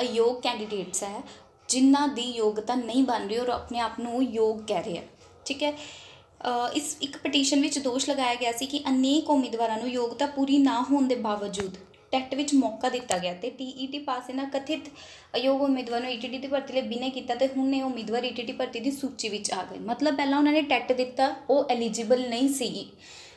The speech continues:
Basically P S ਟੈਟ ਦੇਣ ਵਾਸਤੇ ਕੀ ਹੋਣਾ ਚਾਹੀਦਾ? ਆਪਣੇ ਕੋਲ ਪਹਿਲੇ ਸਾਲ ਦਾ result ਹੋਣਾ ਚਾਹੀਦਾ, ਚਾਹੇ ਉਹ ਬੀ ਐਡ ਹੈ, ਚਾਹੇ ਉਹ ਈ ਟੀ ਟੀ 'ਚ ਹੈ। ਬਾਅਦ 'ਚ ਪੰਗਾ ਪੈਣਾ ਹੀ ਪੈਣਾ ਇਸ ਗੱਲ ਦਾ, ਤੁਹਾਨੂੰ ਵੀ ਪਤਾ ਹੈ। ਲੇਕਿਨ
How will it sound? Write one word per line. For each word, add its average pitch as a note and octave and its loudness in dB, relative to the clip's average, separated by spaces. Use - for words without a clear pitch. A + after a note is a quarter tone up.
Basically E4+ 2
P D4 4
S D#4+ 0
ਟੈਟ D#4+ 4
ਦੇਣ C4 2
ਵਾਸਤੇ A#3 -2
ਕੀ D#4+ 0
ਹੋਣਾ D4+ 6
ਚਾਹੀਦਾ? A3+ 0
ਆਪਣੇ B3+ -2
ਕੋਲ D4 -2
ਪਹਿਲੇ C4 2
ਸਾਲ B3 2
ਦਾ C4 2
result B3 2
ਹੋਣਾ C4 -2
ਚਾਹੀਦਾ, - -12
ਚਾਹੇ A#3 4
ਉਹ C4 4
ਬੀ G#3+ 0
ਐਡ A3 0
ਹੈ, B3+ 0
ਚਾਹੇ A#3 2
ਉਹ C4+ 2
ਈ G#3+ -2
ਟੀ E3 -6
ਟੀ - -10
'ਚ - -14
ਹੈ। - -20
ਬਾਅਦ A3+ 6
'ਚ - -4
ਪੰਗਾ C4 2
ਪੈਣਾ C4 0
ਹੀ C4+ 2
ਪੈਣਾ A#3+ -2
ਇਸ F#3+ -6
ਗੱਲ F3 -6
ਦਾ, E3+ -12
ਤੁਹਾਨੂੰ G#3+ -2
ਵੀ G#3+ -4
ਪਤਾ F#3 -6
ਹੈ। F3 -8
ਲੇਕਿਨ C4 4